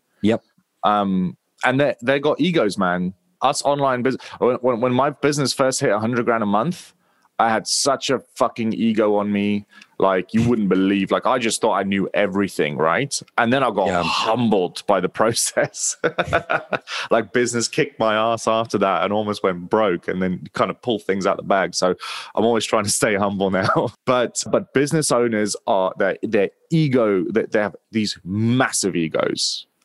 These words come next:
Speaker 2: And you experience this a lot, Zach, with the
Speaker 1: Yeah,
Speaker 2: business.
Speaker 1: dude. I mean, I've worked with a lot of, you know, business owners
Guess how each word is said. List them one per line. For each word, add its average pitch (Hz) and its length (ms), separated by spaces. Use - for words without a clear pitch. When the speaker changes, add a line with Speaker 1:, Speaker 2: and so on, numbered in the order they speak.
Speaker 2:
And 113 100
you 135 140
experience 98 540
this 90 160
a 73 60
lot, 78 320
Zach, - 380
with 95 220
the 107 80
Speaker 1:
Yeah, 113 120
Speaker 2:
business. 87 220
Speaker 1:
dude. - 100
I 120 60
mean, 123 140
I've 123 140
worked 127 140
with - 100
a 104 80
lot 98 160
of, 87 200
you 104 120
know, 87 80
business 90 380
owners 87 480